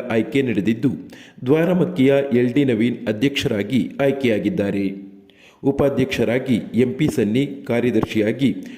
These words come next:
ವೈ ಎಸ್ ಸುಬ್ರಹ್ಮಣ್ಯ, ಖಜಾಂಚಿಯಾಗಿ ರಂಜು ಎಲಿಯಾಸ್, ಸಹ ಕಾರ್ಯದರ್ಶಿಯಾಗಿ ಎನ್ ಎನ್ ದತ್ತ, ಸದಸ್ಯರುಗಳಾಗಿ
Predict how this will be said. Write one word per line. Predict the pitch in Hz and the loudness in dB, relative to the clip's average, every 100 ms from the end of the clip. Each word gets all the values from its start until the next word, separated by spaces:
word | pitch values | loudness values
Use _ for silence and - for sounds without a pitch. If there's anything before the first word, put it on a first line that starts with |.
| - | -4
ವೈ | 123 135 | 2 2
ಎಸ್ | 156 - | 2 0
ಸುಬ್ರಹ್ಮಣ್ಯ, | 110 104 104 104 131 185 - - - - | -2 0 0 0 0 -2 -8 -16 -14 -2
ಖಜಾಂಚಿಯಾಗಿ | 147 160 170 165 131 120 120 104 - - | 0 2 2 2 2 2 0 -2 -2 -4
ರಂಜು | 123 135 135 160 165 - - - | 0 2 2 2 0 -4 -8 0
ಎಲಿಯಾಸ್, | 113 120 156 - - - - - | 2 4 2 -2 -8 -16 -20 -8
ಸಹ | 160 156 170 | -2 0 0
ಕಾರ್ಯದರ್ಶಿಯಾಗಿ | 147 123 120 - 117 123 131 104 - - - - - 120 | 0 0 -2 2 2 2 0 0 -2 -14 -18 -20 -10 0
ಎನ್ | 156 170 | 2 4
ಎನ್ | 175 170 113 | 2 0 0
ದತ್ತ, | 113 - 127 160 226 - | 0 2 0 0 -4 -8
ಸದಸ್ಯರುಗಳಾಗಿ | - 147 147 180 139 117 110 127 | -2 -2 0 0 2 2 2 0